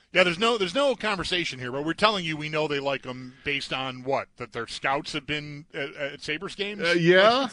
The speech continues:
Speaker 1: <laughs> Like, that's, that, that's it? That's the smoking gun?
Speaker 2: Maybe they liked him a long time ago. Maybe they're watching him now. Somehow
Speaker 1: Yeah.
Speaker 2: there's a report that they like the player and maybe have interest, but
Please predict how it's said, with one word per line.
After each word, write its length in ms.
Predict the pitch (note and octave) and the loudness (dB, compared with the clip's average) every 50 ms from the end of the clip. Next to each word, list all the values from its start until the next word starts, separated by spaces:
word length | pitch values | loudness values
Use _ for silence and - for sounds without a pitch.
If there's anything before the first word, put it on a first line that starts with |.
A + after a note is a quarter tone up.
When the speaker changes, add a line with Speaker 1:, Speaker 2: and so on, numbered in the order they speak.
| - | -8
Speaker 1:
<laughs> 120 | C#4 - - | -14 -6 -6
Like, 160 | B3+ A#3 F#3 | -6 -2 2
that's, 240 | G3 F#3 F3 E3+ D3 | 2 2 2 2 -2
that, 180 | E3 F3 E3+ | -6 -6 -4
that's 240 | D#3 E3+ F#3 - - | -2 -4 -4 -2 -2
it? 220 | A3 A3+ A3 G3+ | -4 -4 -4 -2
That's 180 | - D#3+ D#3+ D#3 | -4 -4 -4 -4
the 120 | - F#3 E3 | -10 -14 -12
smoking 540 | - - E3+ D#3 F3 F3+ - - D#3 D3 D3+ | -12 -12 -10 -10 -10 -10 -10 -12 -16 -16 -8
gun? 300 | D3+ D3+ E3 G3+ G3 G2+ | -8 -8 -8 -8 -10 -4
Speaker 2:
Maybe 200 | B2 D3+ E3 F#3+ G#3 | 0 2 4 4 6
they 140 | F#3+ G3 G3 | 6 6 6
liked 260 | F#3+ G3 G#3 G3+ - | 6 6 4 4 4
him 100 | G#3+ G3 | 4 4
a 40 | G3 | 6
long 240 | F#3 F#3+ F#3+ F#3+ G3+ | 6 8 6 6 6
time 240 | F#3+ G3 G3 A3 A3+ | 4 2 2 4 2
ago. 340 | A3+ G3+ A3+ A#3 A#3+ A#3+ A#3 | 2 2 2 2 4 4 4
Maybe 240 | G3+ G3 F#3 G3 F#3+ | 2 4 4 4 6
they're 120 | F#3+ F#3 | 4 4
watching 340 | E3+ F3 F#3 F#3+ - G3+ G3 | 4 4 2 2 2 0 0
him 120 | G3+ F#3 F3 | 0 2 2
now. 420 | F3 F3+ G#3 A3 A3+ A3 A3 A3+ - - - - - | 2 4 4 4 2 0 -2 -4 -6 -10 -20 -14 -6
Somehow 400 | - - G3+ G#3 G#3 G3+ G3 - - - - - E3+ - _ _ - | 2 4 4 4 4 0 -4 -8 -12 -16 -16 -14 -16 -16 _ _ -4
Speaker 1:
Yeah. 380 | B2 - E3+ G3 G3+ G3 G3 F3+ | 0 4 4 6 6 6 4 6
Speaker 2:
there's 200 | D#3+ F3 F3+ C#3+ | 6 6 6 6
a 60 | E3+ | 6
report 480 | E3 D#3+ D#3 - F#3 G#3 A3 A3 F3+ - | 6 6 6 8 8 8 8 6 4 2
that 160 | F#3 F3+ F3 | 2 2 4
they 160 | E3+ D#3+ D#3+ | 4 4 6
like 260 | D3 C#3+ E3 F#3 F3+ | 6 6 4 4 4
the 80 | - E3 | 2 0
player 400 | - - E3+ F3+ G3 G3 G3 F#3 | 2 4 4 4 6 4 4 6
and 220 | D3+ C3+ C3 A#2+ | 6 6 6 8
maybe 240 | B2 C#3+ E3+ E3 F3+ E3 | 8 6 6 6 6 6
have 160 | E3 F3 D3 | 6 6 6
interest, 440 | D#3+ F#3 G3+ - A3+ A3 F#3 - - | 4 2 4 2 2 0 0 0 4
but 520 | - E3+ G#3+ A#3+ F#3+ D3 C#3 - - - | 6 8 8 8 6 4 2 -4 -8 -8